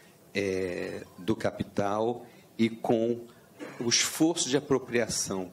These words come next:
privada dos ganhos imensos de progresso técnico que nós estamos assistindo no momento,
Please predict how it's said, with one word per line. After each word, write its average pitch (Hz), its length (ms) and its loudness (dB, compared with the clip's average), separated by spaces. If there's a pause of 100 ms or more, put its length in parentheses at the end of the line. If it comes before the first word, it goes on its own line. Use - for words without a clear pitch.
privada 117 800 0 (400)
dos 113 240 2
ganhos 123 680 2
imensos 170 800 4
de 120 100 0
progresso 101 500 -2
técnico 101 680 -6 (300)
que 113 80 -4
nós 107 120 0
estamos 104 300 0
assistindo 101 480 -2
no 104 100 -2
momento, 95 680 0